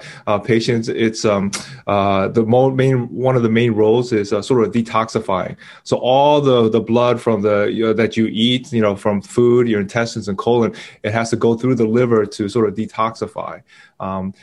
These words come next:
but in addition, you know, it also gets rid of the waste, uh, through the bile duct. So the bile duct, you know, connects it back into the intestine to get rid of the waste. The pancreas is,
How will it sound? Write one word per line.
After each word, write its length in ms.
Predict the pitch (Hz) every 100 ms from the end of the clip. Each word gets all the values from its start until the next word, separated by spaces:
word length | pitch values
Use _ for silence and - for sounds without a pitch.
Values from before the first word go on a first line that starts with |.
| _ _ -
but 120 | 113
in 120 | 117
addition, 580 | 117 160 220 - 117 113
you 100 | 120
know, 180 | 107 104
it 120 | 110
also 300 | 117 131 120
gets 240 | 117 110
rid 120 | 135 208
of 60 |
the 100 | 139
waste, 360 | 107 104 110 -
uh, 140 | 104
through 160 | 107 123
the 80 | 110
bile 320 | 110 120 127
duct. 260 | 104 87 -
So 240 | 107 98 - _
the 80 | 95
bile 240 | 104 113
duct, 240 | 120 110 113
you 80 | 107
know, 180 | 98
connects 440 | 101 113 117 117 113
it 120 | 101
back 240 | 104 104
into 260 | 120 127 127
the 120 | 101
intestine 420 | 92 - 104 104
to 80 | 98
get 140 | 95 104
rid 160 | 120
of 60 | 98
the 80 | 87
waste. 380 | 87 - - _ _ _ _ 123
The 80 |
pancreas 520 | - 190 233 180 127 127
is, 320 | 117 -